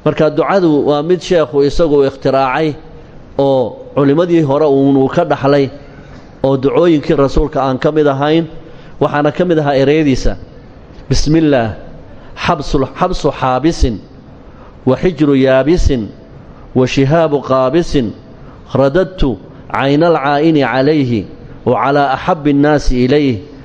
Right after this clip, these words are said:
farjic ilbasara hal taraa min futuur, thumma irjic ilbasara karratayni yanqalib ilayka albasaru khaasi'an, wa huwa xasiir."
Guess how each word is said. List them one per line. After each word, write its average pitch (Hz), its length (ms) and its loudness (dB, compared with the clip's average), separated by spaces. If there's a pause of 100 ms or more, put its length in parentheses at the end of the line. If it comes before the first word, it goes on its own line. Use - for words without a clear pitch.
(140)
farjic 151 460 0
ilbasara 135 540 0
hal 123 160 0
taraa 147 340 0
min 127 200 0
futuur, 139 500 0 (320)
thumma 156 300 0
irjic 117 260 -2
ilbasara 131 540 0
karratayni 139 720 0
yanqalib 147 440 -2
ilayka 143 400 0
albasaru 135 500 0
khaasi'an, 131 580 -2 (360)
wa 131 100 0
huwa 135 260 0
xasiir." 127 440 -2